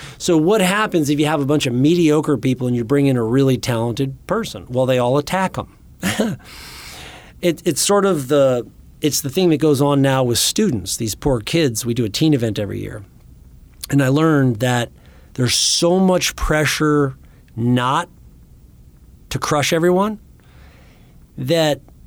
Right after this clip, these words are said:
that, that the kids don't realize that it's dumbing them all down, right? Instead of going, "Nope, I'm gonna be a high achiever,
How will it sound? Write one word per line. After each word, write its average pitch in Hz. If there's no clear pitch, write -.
that, 135
that 139
the 156
kids 175
don't 151
realize 143
that 127
it's 113
dumbing 143
them 127
all 120
down, 131
right? 123
Instead 143
of 147
going, 131
"Nope, 175
I'm 139
gonna 156
be 147
a 139
high 143
achiever, 143